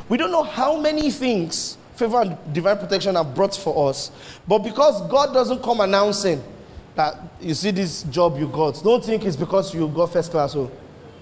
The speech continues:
Uh-uh, see this other person now, he was more qualified than you. I, I'm the one that, because God doesn't do that, we just say, "Ah, first class came out, got a job, I'm good, let's go." But that was favor.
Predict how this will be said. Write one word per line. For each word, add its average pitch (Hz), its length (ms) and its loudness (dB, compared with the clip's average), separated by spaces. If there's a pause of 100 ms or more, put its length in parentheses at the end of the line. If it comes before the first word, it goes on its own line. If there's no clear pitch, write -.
Uh-uh, 175 280 2
see 254 180 -2
this 226 160 -4
other 208 180 4
person 185 340 -2
now, 160 100 0
he 156 100 2
was 165 140 2
more 208 160 2
qualified 175 460 0
than 151 200 0
you. 151 100 0
I, 147 160 0
I'm 160 120 -2
the 156 100 -2
one 185 180 2
that, 165 120 -2 (280)
because 233 320 0
God 254 300 2
doesn't 226 380 0
do 202 160 0
that, 160 280 0 (640)
we 175 80 0
just 220 260 2
say, 202 140 0
"Ah, - 160 -4 (260)
first 202 300 0
class 160 220 0
came 175 220 -2
out, 147 180 -2
got 170 160 0
a 151 60 -8
job, 156 200 -2
I'm 139 140 -2
good, 143 160 -2
let's 160 180 0
go." 151 120 -4
But 196 160 -2
that 269 120 0
was - 160 -10
favor. 247 360 -4